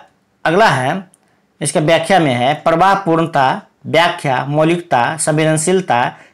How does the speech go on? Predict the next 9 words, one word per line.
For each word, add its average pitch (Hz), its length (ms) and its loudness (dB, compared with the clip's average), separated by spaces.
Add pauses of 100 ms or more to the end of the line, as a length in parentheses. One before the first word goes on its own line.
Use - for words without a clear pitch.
(140)
जिज्ञासा, 151 840 0 (140)
कल्पना, 170 640 -2 (300)
लचीलापन, 170 760 0 (480)
खोजपरकता, 175 1000 0 (600)
विस्तृतता, 160 720 -2
नवीनता 160 560 0 (260)
आदि 180 460 2
गुण 196 220 0
प्रतिभा 160 520 -2